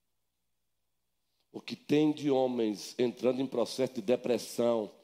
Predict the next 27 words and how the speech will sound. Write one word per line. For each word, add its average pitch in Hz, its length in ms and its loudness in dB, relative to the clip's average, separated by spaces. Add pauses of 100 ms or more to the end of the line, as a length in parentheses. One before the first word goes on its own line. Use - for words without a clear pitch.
(220)
e 107 80 -4
você 117 300 0
acha 117 240 0
que 117 160 -10
não 117 220 -2
tem 120 120 0
nada 120 200 4
a - 20 0
ver 117 220 0
com 110 160 -2
isso, 117 260 2
ele 117 80 0
não 120 80 2
tem 127 140 -2
coragem 117 340 0
de 107 80 -4
dizer, 113 480 2 (240)
é 113 120 0
porque - 280 -6
ele 117 120 4
quer 139 200 -2
se 127 140 -4
livrar 113 260 4
e 117 40 2
não 120 100 0
consegue 107 460 -2
mais. 98 400 -2